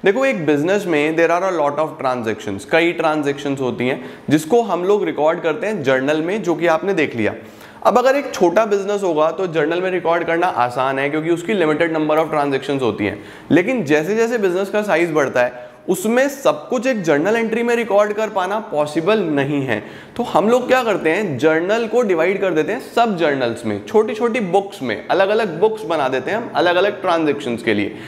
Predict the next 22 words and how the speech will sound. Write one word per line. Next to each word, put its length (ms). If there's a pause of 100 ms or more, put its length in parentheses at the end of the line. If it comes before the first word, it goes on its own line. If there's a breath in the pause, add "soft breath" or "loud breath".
(260 loud breath)
ठीक 140
है। 240 (120)
वो 140
अलग-अलग 760
books 280
को 200
ही 120
हम 200
लोग 180
क्या 140
बोलते 300
हैं, 200
Subsidiary 640
books। 300 (400 loud breath)
अलग-अलग 420
books 160
को 100
क्या 120
बोलते 260
हैं 80
हम 120
लोग, 240